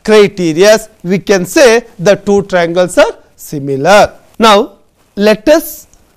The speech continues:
discuss the theorems based on this similarity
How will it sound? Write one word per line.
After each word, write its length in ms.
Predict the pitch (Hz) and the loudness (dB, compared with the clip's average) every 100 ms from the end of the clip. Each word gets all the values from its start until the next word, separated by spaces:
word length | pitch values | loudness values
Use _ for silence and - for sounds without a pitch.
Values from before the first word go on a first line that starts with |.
| _ _ _ - | _ _ _ -8
discuss 680 | 175 196 - - 233 226 - _ _ - | -4 -4 -6 0 2 2 -4 _ _ -4
the 200 | 170 180 - - | -2 -2 -4 0
theorems 680 | 294 294 262 208 311 - _ _ 151 | 4 4 2 0 -4 -12 _ _ -6
based 380 | 165 208 214 202 - | 2 4 2 -2 0
on 380 | 247 214 240 _ - | 2 2 -2 _ -12
this 520 | 170 269 285 - - _ _ _ _ - | -8 -4 -4 -6 -18 _ _ _ _ -6
similarity 760 | 247 202 208 196 190 180 - 180 | -4 0 2 2 2 -2 -6 -8